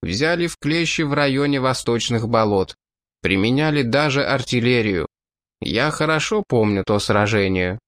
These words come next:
Мерзавцы пытались уйти из-под обстрела по трясине. Каким-то чудом Тонг с тридцатью бандитами вырвался из окружения.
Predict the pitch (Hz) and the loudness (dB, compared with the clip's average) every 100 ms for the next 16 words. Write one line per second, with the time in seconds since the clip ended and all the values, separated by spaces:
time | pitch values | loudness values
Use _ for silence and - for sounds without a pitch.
0 | _ _ _ - 107 117 113 147 135 - | _ _ _ -2 0 0 0 -2 -2 -4
1 | 104 - 135 139 190 175 156 - 151 143 | -4 -2 -2 0 0 0 -2 0 -2 0
2 | 170 - 151 - 135 131 131 - 156 160 | -2 -2 -4 -2 0 0 0 -2 0 0
3 | 147 - 127 127 117 - 127 104 76 - | 0 0 0 0 0 0 0 0 -2 -8
4 | _ _ _ _ _ - 95 104 127 117 | _ _ _ _ _ -2 -2 0 0 0
5 | 110 - 160 147 90 - _ - 147 160 | 0 0 -2 0 -2 -4 _ -4 0 0
6 | 120 - - 117 120 135 127 170 151 147 | -4 -8 -6 -4 -2 -2 0 0 2 2
7 | 135 151 151 147 147 120 151 185 120 110 | 2 0 0 0 2 0 0 2 2 2
8 | - 110 117 107 107 110 101 101 92 92 | 0 0 0 0 2 2 2 2 2 2
9 | 87 | 0